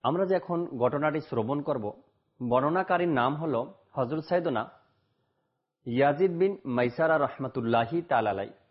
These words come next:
তিনি বলেন, আমাদের পূর্বেকার মানুষের মধ্যে একজন ব্যক্তি এমন ছিল,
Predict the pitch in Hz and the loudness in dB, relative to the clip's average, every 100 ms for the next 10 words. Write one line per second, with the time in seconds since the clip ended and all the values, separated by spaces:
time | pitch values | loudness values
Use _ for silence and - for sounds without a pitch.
0 | - 190 214 202 196 135 - _ 135 175 | -4 -2 0 2 4 2 -2 _ 0 2
1 | 196 175 165 - _ _ _ _ _ - | 2 4 2 0 _ _ _ _ _ 0
2 | 175 185 175 165 170 165 135 - 127 123 | 2 4 2 4 4 4 2 -6 -4 0
3 | 127 156 185 180 127 110 92 107 - - | 2 2 0 -2 -2 -2 -4 -6 -8 -16
4 | _ _ _ 147 151 160 139 117 131 - | _ _ _ -2 -2 -2 -4 -2 -2 0
5 | 151 117 156 170 190 143 | 2 2 0 -6 -8 -8